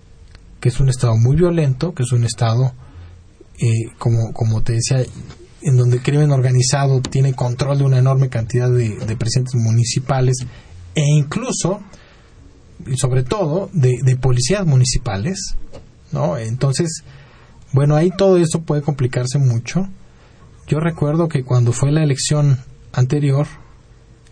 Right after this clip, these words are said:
la hermana del presidente Calderón, que ahora vuelve a competir, igual que, eh, que el candidato del P R D que ahora vuelve a competir, Silvano Aureoles.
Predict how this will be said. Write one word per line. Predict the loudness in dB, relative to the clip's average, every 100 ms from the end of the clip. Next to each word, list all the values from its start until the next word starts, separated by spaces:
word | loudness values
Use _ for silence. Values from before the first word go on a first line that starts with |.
| -6
la | 0 2 2 2 2 2
hermana | 2 4 4 4
del | 2
presidente | 0 -2 0 0
Calderón, | 0 2 2 0
que | -2
ahora | 0 2
vuelve | 2 2 0
a |
competir, | 0 -2 -2 -4 -6 -10 -16 -18 -18 -20 -20 -20 -20 -20 -20 -20 -20 -8
igual | -2 2 2 0
que, | 0 0
eh, | -2 -4 -6 -6 -8 -10 -8
que | -6
el | -2
candidato | 0 2 0 0 0
del | 0
P | -2
R | 0 2
D | 2 0
que | 0
ahora | 0
vuelve | 2 0
a | 0
competir, | -2 -2 -2 -4 -10
Silvano | -4 0 0 0
Aureoles. | 0 -2 -6 -8